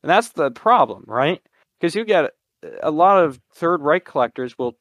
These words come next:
try and compare "Uh, my German tunic fought in Stalingrad." No, it probably sat in a warehouse, but it fought in Stalingrad.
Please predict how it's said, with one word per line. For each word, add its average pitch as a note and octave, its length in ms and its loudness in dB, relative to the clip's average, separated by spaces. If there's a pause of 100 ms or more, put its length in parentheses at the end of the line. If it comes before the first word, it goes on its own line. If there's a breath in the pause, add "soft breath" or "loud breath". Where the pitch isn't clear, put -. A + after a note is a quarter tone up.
(160)
try C3 280 -2
and B2+ 100 -12
compare B2 760 -4 (920)
"Uh, E3 340 4
my D3+ 180 2
German G3 500 0
tunic B2+ 360 -8
fought D#3+ 380 0
in C#3 560 -10
Stalingrad." B2+ 840 -2
No, A2 160 -10
it G2+ 100 -16
probably A2 320 0
sat A2+ 220 -2
in G#2+ 80 -14
a G#2+ 60 -14
warehouse, B2 480 -4
but D3+ 160 0
it C#3+ 80 -6
fought G3+ 240 2
in C3 80 -2
Stalingrad. A#2+ 960 0